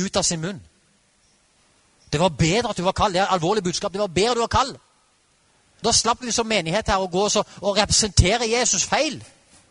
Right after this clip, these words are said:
Og si at, "Ja, hei, vi er de som holder Guds bud og Jesus tro. Vi er sannheten. Kom til oss og bli kjent med Jesus." Og så representerer vi ikke Jesus. Så sier Jesus,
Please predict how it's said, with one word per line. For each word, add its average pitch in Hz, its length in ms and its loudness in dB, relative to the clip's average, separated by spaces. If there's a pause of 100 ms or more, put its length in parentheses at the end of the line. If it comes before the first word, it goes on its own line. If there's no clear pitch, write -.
(840)
Og 190 100 2
si 247 180 4
at, 240 140 6
"Ja, 254 240 8
hei, 269 180 8
vi 247 160 -2
er 277 80 2
de 262 120 -2
som 233 120 -2
holder 240 180 2
Guds 220 180 -4
bud 226 120 -6
og 220 80 2
Jesus 208 220 0
tro. 226 180 -2
Vi 254 120 -2
er 254 120 2
sannheten. 214 540 -2 (540)
Kom 247 200 2
til 226 80 2
oss - 380 2 (160)
og 185 100 -8
bli 185 60 -2
kjent 214 200 2
med 185 80 -2
Jesus." 233 460 0 (320)
Og 196 100 -2
så 190 60 2
representerer 196 400 4
vi 285 80 -2
ikke 294 160 -2
Jesus. 170 380 -4 (1200)
Så 185 80 0
sier 214 220 4
Jesus, 190 260 0